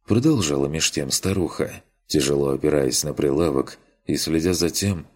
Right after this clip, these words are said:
как он медленно шагает в обратную сторону, всё так же ведя ладонью по шероховатой поверхности. «Обделил Господь, и родичей нет совсем, помочь некому».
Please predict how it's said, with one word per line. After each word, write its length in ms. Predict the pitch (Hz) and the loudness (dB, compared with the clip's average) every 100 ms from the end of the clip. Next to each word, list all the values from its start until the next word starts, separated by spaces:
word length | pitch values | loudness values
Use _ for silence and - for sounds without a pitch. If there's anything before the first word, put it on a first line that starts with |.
| _ _ | _ _
как 200 | - 87 | -2 0
он 120 | 87 | 0
медленно 420 | 87 95 85 87 82 | 0 0 0 0 0
шагает 520 | - 78 87 85 78 | 0 2 2 2 2
в 80 | 76 | 2
обратную 560 | 73 85 78 80 80 | 4 2 0 -2 -2
сторону, 720 | - - 71 64 60 - - _ _ - | -2 2 0 0 -8 -16 -18 _ _ -6
всё 160 | - 143 | -2 -2
так 300 | - 78 67 | 0 0 0
же 180 | 67 73 | 0 2
ведя 340 | 82 76 76 | 2 2 2
ладонью 800 | 71 73 67 80 90 82 73 69 - | 4 0 0 0 0 -2 -2 -4 -4
по 120 | 92 | 0
шероховатой 840 | - 101 95 - 101 78 67 71 | 2 2 0 0 0 2 0 -2
поверхности. 1080 | - 80 78 69 - 71 - - 60 - - _ _ _ _ _ _ | 0 0 2 0 -2 -6 -4 -4 -6 -8 -18 _ _ _ _ _ _
«Обделил 760 | - 117 101 98 117 117 117 82 | -8 -4 0 2 4 4 4 2
Господь, 760 | 73 80 - - 87 85 - - _ _ | 0 0 0 2 2 2 0 -6 _ _
и 160 | - 92 | 0 4
родичей 680 | 85 113 92 90 - 85 | 6 4 2 0 0 0
нет 240 | 85 92 - | -2 -4 0
совсем, 680 | - 82 - 90 82 82 - _ _ | 0 0 2 0 -2 -6 -10 _ _
помочь 520 | 85 85 107 107 - | -4 0 0 2 0
некому». 760 | 78 64 98 101 82 78 73 | -2 -2 0 0 0 0 -2